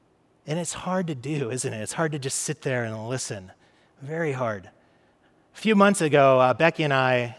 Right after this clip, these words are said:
we have two daughters, uh, Lily and Sydney, and they came to us, and for a long time, they'd been asking about a certain social media app. And we kept telling them no, 'cause we had researched it and, and knew enough that it could be a little dangerous.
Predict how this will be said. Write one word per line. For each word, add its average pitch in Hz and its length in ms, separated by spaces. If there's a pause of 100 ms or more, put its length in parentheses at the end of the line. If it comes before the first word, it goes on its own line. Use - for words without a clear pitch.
we 135 140
have 135 120
two 151 200
daughters, 131 520
uh, 127 200
Lily 139 260
and 127 100
Sydney, 135 380
and 123 160
they 139 80
came 196 300
to 156 100
us, 131 220
and 127 180 (400)
for 139 400
a 151 80
long 254 280
time, 147 260
they'd 143 160
been 143 120
asking 135 400
about 123 240
a 117 60
certain 123 480
social 143 340
media 127 300
app. 113 260 (540)
And 160 240
we 240 80
kept 226 240
telling 185 220
them 147 160
no, 147 380
'cause 135 180
we 147 80
had 135 100
researched 131 540
it 131 340
and, 131 320
and 151 80
knew 311 140
enough 156 280
that 139 100
it 131 100
could 147 120
be 139 80
a 131 60
little 131 220
dangerous. 120 580